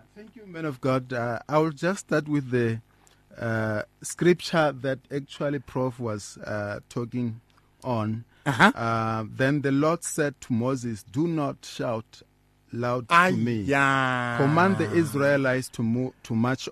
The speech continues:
Speaker 1: on, or
Speaker 2: Mfundisi
Speaker 1: to move
Speaker 2: Makubele.
Speaker 1: on." And, uh, man of God,
Speaker 2: Mm.
Speaker 1: this was, uh, a step of faith.
Speaker 2: Amen.
Speaker 1: Uh, because they are te-,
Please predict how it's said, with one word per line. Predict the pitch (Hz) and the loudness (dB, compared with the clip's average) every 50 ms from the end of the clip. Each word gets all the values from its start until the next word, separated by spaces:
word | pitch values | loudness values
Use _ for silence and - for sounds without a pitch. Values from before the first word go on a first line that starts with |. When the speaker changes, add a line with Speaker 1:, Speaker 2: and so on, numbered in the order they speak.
| - | -4
Speaker 1:
on, | - 131 131 165 | 0 2 2 2
or | |
Speaker 2:
Mfundisi | - 113 196 202 202 180 170 151 - | 4 4 6 6 8 8 6 6 6
Speaker 1:
to | 180 | 4
move | 175 170 170 123 | 6 6 6 6
Speaker 2:
Makubele. | 123 131 165 170 147 147 175 175 175 170 170 165 156 147 143 135 139 151 151 143 127 | 6 4 2 2 4 6 8 10 10 10 10 10 8 6 6 4 4 6 6 6 6
Speaker 1:
on." | 107 - - - - - _ _ _ - | 4 -2 -12 -20 -20 -20 _ _ _ 2
And, | 143 143 139 139 143 143 143 143 139 143 | 4 4 6 6 6 6 4 4 6 6
uh, | 139 135 135 131 127 - - _ _ _ _ _ _ | 6 6 4 4 0 -4 -8 _ _ _ _ _ _
man | - 147 151 170 196 | -2 2 4 4 4
of | 214 190 160 139 | 4 2 0 0
God, | 135 147 147 147 143 143 | 4 4 4 4 4 6
Speaker 2:
Mm. | 226 233 220 214 208 190 175 165 | 8 8 10 10 10 8 8 6
Speaker 1:
this | 156 180 208 190 - - - | 6 4 4 2 -2 -4 0
was, | 180 165 165 151 143 131 120 113 117 | 2 4 4 4 2 0 -2 -2 0
uh, | 127 120 120 117 113 110 110 107 104 - _ _ _ _ _ _ _ _ _ _ _ _ _ - | 2 2 2 2 0 0 -2 -4 -6 -12 _ _ _ _ _ _ _ _ _ _ _ _ _ -4
a | 127 127 | -4 -4
step | - - - _ - 156 147 139 - - | -4 -6 -12 _ 0 0 0 0 0 -6
of | - 113 113 - | -6 -6 -6 -6
faith. | - - - 135 131 113 90 - - - - - 156 | -8 -8 -4 -2 -2 -2 -2 -6 -14 -20 -10 -2 2
Speaker 2:
Amen. | 160 170 175 165 156 156 151 143 143 143 143 151 151 156 156 156 156 151 147 | 4 6 6 6 6 4 6 6 6 6 8 8 8 8 8 8 8 8 8
Speaker 1:
Uh, | 143 135 131 127 127 120 120 120 - - 123 | 8 8 8 8 6 6 4 4 2 -2 -2
because | 123 143 131 - - - 160 151 151 143 - | 0 0 0 0 0 2 4 4 4 2 -2
they | - 127 135 147 | -4 0 2 4
are | 143 139 131 | 4 4 0
te-, | - - 196 190 175 | -2 -6 -6 -4 -4